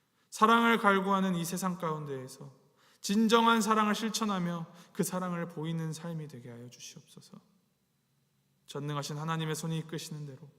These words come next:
우리가 지체하지 않고 정체하지 않고 사랑하라 명하신 그 주님의 말씀 붙잡아서 주님의 제자로서 이 주님의 몸된 교회로서의 소명의 삶을 살아내는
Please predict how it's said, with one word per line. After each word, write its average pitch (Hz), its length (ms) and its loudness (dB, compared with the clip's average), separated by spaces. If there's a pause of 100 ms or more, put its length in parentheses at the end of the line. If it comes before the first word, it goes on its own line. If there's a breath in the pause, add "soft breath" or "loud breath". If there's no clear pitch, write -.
(600)
우리가 131 200 -10
지체하지 143 500 -8
않고 139 400 -18 (560 soft breath)
정체하지 185 540 2
않고 160 360 -4 (680 soft breath)
사랑하라 208 520 4
명하신 175 460 0
그 160 180 -8
주님의 160 340 -6
말씀 143 380 -10
붙잡아서 131 600 -16 (720)
주님의 135 340 -12
제자로서 127 640 -12 (800 soft breath)
이 180 80 -4
주님의 196 320 4
몸된 208 380 6
교회로서의 180 580 4
소명의 170 400 -4
삶을 147 420 -10 (300 soft breath)
살아내는 127 680 -12